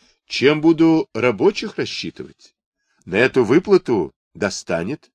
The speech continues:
а как в следующую субботу, в толк не возьму». Тирст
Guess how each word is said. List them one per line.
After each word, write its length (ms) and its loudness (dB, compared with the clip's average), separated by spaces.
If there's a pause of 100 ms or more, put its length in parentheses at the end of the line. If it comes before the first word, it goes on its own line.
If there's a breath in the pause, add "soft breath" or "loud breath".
(160)
а 100 -6
как 260 -4
в 80 -16
следующую 600 -6
субботу, 580 -10 (240)
в 120 -20
толк 320 -8
не 100 -8
возьму». 380 -12 (1120)
Тирст 500 -6